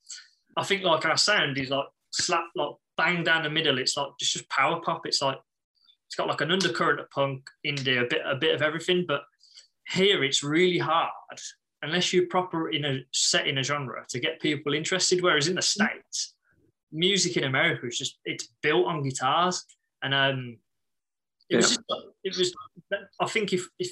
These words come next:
Speaker 1: if we're gonna do anything, like, I feel with a lot of bands, like, in our si-, in a similar situation, you have to go to America first and have the kids in America going,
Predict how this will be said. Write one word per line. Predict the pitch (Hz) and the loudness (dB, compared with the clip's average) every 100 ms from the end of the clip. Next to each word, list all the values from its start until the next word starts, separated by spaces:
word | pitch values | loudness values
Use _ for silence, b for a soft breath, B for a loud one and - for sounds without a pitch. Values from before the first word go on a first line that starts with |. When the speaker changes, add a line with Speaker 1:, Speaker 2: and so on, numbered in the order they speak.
| - | -8
Speaker 1:
if | 180 - | -6 -2
we're | |
gonna | 160 185 | 2 0
do | 180 151 | 2 2
anything, | 151 151 143 127 | 2 -2 -6 -6
like, | 120 120 123 _ _ _ b b b _ | -2 -4 -4 _ _ _ b b b _
I | - | 0
feel | 208 175 | 2 2
with | 135 | 0
a | |
lot | 123 135 | 0 2
of | - | 4
bands, | 214 214 190 | 2 2 0
like, | 185 156 - | 0 0 -4
in | 165 | -4
our | 156 160 156 - | -4 -4 -6 -8
si-, | - 160 156 - | -4 -4 -8 -8
in | 139 | -2
a | |
similar | 135 - 147 143 | 0 0 0 -2
situation, | - - 147 147 - 127 | -2 0 0 2 0 -4
you | 127 | -4
have | 185 180 | -4 -2
to | 165 | -2
go | 139 156 | 0 0
to | - | 0
America | 180 131 156 180 | 0 0 -2 -4
first | 139 110 - | -6 -6 -6
and | 131 | -4
have | 139 | -4
the | 139 | -4
kids | 135 143 127 | -6 -4 -2
in | 127 | 0
America | 131 135 131 | 2 0 -2
going, | 120 117 | -4 -4